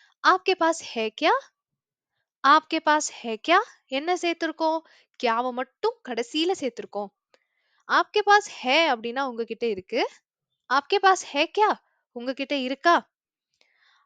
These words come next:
அடுத்தது, "உங்ககிட்ட கொஞ்சம் டைம் இருக்கா?" அப்படின்னு கேட்க போறோம். <clears throat> "உங்ககிட்ட டைம் இருக்கா?" "ஆப்கே பாஸ் சமய் ஹை கியா?" "ஆப்கே பாஸ் சமய் ஹை கியா?" உங்ககிட்ட டைம் இருக்கா?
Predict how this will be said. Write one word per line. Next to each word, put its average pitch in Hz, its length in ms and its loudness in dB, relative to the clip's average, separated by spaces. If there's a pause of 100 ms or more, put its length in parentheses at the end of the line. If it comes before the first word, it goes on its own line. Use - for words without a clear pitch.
அடுத்தது, 254 440 -2 (640)
"உங்ககிட்ட 320 520 -2 (420)
கொஞ்சம் 339 340 -2 (100)
டைம் 339 320 0
இருக்கா?" 247 340 -2
அப்படின்னு 220 320 -8
கேட்க 214 240 -6
போறோம். - 240 -8 (220)
<clears throat> 240 220 -18 (360)
"உங்ககிட்ட 294 460 -4 (320)
டைம் 349 320 -2
இருக்கா?" 220 340 -4 (800)
"ஆப்கே 294 340 2
பாஸ் 277 360 -6 (260)
சமய் 269 420 0
ஹை 403 160 0
கியா?" 277 220 -2 (1000)
"ஆப்கே 262 340 0
பாஸ் 277 360 -2 (280)
சமய் 311 520 0
ஹை 247 220 -4
கியா?" 277 220 -2 (480)
உங்ககிட்ட 254 460 -8 (280)
டைம் 285 320 -4
இருக்கா? 320 300 -2